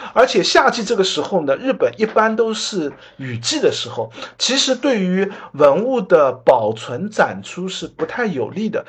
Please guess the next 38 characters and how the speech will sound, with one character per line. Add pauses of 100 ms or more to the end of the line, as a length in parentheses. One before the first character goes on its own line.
(180)
特
别
是
书
画
文
物， (300)
这
个
雨
季
太
潮
湿
了， (180)
所
以
书
画
的
大
展
基
本
上
不
会
在 (240)
夏
季
做
展
览。 (260)
书
画
的
大
展